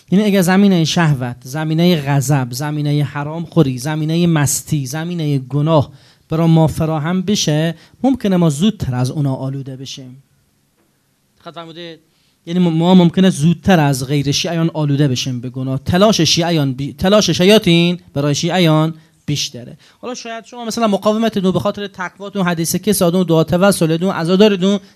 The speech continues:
بیشتر بشه دا. منتها تو زمین، تو حالت مساوی، تو حالت مساوی اگه قرار بگیریم، من و تو شیطون بیشتر برامون زحمت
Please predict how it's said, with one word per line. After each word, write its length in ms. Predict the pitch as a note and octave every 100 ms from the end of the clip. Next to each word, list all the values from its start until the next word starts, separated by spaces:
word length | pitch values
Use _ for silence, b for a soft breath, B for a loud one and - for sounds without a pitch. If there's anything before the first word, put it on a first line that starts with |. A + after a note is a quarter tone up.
| -
بیشتر 380 | F3 - G#3+ G3
بشه 340 | G#3 G3+ B2+
دا. 200 | C3 C3 B B B B
منتها 280 | A3+ B3 C4
تو 180 | B3+ G#3
زمین، 260 | F#3+ G3
تو 120 | F#3+ F#3+
حالت 240 | G3 G3
مساوی، 680 | G3+ G#3+ A#3 B3 A#3 C#3 C#3
تو 160 | D#3+
حالت 320 | D#3 D#3+ D#3+
مساوی 480 | D#3+ E3+ F#3+ B3 G#3
اگه 140 | D3+ C#3+
قرار 340 | D#3 C#3+ C#3
بگیریم، 380 | D3 F3+ F#3+ F#3+ B B -
من 120 | F#3
و 40 |
تو 140 | G#3+ F#3
شیطون 320 | - F3 A#3
بیشتر 360 | F3 F#3 A3+ G3
برامون 300 | C#3+ C#3+ C#3
زحمت 380 | D3 C#3 C3